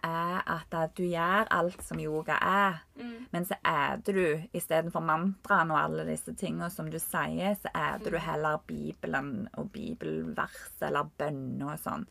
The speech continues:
Speaker 2: Mm.
Speaker 1: Hva tenker du om det?
Speaker 2: At folk gjør holy yoga?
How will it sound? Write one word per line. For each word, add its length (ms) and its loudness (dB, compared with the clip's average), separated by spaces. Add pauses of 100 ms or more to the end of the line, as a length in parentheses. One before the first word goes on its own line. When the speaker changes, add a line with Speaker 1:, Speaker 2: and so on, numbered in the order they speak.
Speaker 2:
Mm. 280 -10 (560)
Speaker 1:
Hva 180 -2
tenker 600 0
du 340 4
om 200 -2
det? 240 -2 (1160)
Speaker 2:
At 140 -8
folk 240 -2
gjør 220 -4
holy 320 -2
yoga? 240 -6